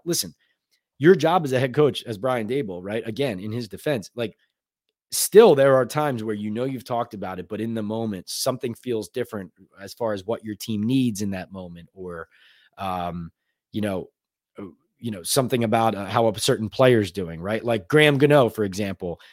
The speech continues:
whatever the analytics were in the Jets game, right? His injury going into that game that the Giants were aware of, as fa-, and he had already missed a field goal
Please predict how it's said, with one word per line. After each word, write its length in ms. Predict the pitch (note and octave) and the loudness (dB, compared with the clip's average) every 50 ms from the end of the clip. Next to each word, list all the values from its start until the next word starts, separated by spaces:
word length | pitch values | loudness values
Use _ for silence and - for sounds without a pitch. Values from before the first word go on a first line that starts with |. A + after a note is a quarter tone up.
| _ _ _ | _ _ _
whatever 220 | B2 C#3+ D#3+ D#3 | 4 6 6 6
the 120 | D#3+ C#3+ D3 | 6 6 6
analytics 560 | C#3+ D3 D3 C3+ C3+ D#3 D#3+ D3+ A#2 - - | 6 6 4 4 6 6 6 6 6 4 2
were 240 | A#2+ B2+ B2+ B2 A#2+ | 2 4 4 2 2
in 180 | - B2+ B2 | 0 -2 -4
the 80 | A#2 A2 | -4 -2
Jets 300 | G2 B2 D3+ D3+ C#3+ - | 0 0 0 0 -2 -4
game, 360 | - A2 G2+ G2+ G2+ G2+ G2 | -6 -4 -4 -4 -4 -4 -2
right? 240 | G2+ A2 A#2+ B2+ - _ _ _ _ _ | 0 0 0 0 -2 _ _ _ _ _
His 240 | - D#3+ F3 D#3 B2+ | 6 6 6 6 6
injury 540 | C3+ D3+ F3+ F3+ C#3 A#2+ G#2+ G2+ G2+ G#2 G#2+ | 4 2 2 2 0 0 -2 -2 -2 -4 -4
going 300 | G2+ A#2+ A#2+ B2+ C3 B2+ | -2 0 0 2 0 0
into 160 | B2+ A#2+ A#2+ | -2 -2 -2
that 200 | A2+ A2 G#2+ - | -2 -2 -2 -2
game 240 | - D#3+ E3 C#3 A#2+ | -2 -2 0 0 -2
that 100 | A2+ - | -2 -4
the 80 | - G#2+ | -6 -6
Giants 460 | F2 A2+ B2+ C3 C#3 C#3 B2 - - | -4 -4 -4 -2 -2 -4 -6 -8 -8
were 160 | A#2+ A2+ G#2+ | -6 -4 -4
aware 320 | G2+ G2+ C3+ F3 E3 A2+ | -2 -2 0 0 0 0
of, 200 | F#2+ F2+ F#2+ F#2+ _ _ _ _ _ _ _ _ | -2 -4 -8 -12 _ _ _ _ _ _ _ _
as 120 | - - | -14 -8
fa-, 260 | - D3+ D3 C3 - A2 | -4 -2 -4 -4 -4 -6
and 180 | A#2 A2+ A2 | -8 -6 -4
he 80 | A#2+ C#3+ | -2 0
had 120 | D3 B2+ | 2 4
already 360 | C3 D#3+ D#3+ D#3 E3 D#3+ B2+ | 6 6 6 6 4 2 0
missed 300 | A2+ A#2 D3+ F3+ - - | 0 -2 -2 -2 -2 -4
a 60 | A2 - | -6 -8
field 260 | - B2+ A#2 A2+ G#2+ | -4 -4 -4 -2 -2
goal 340 | A2 G#2+ G#2 G#2 G#2 G2+ | -2 -2 -2 -2 -4 -6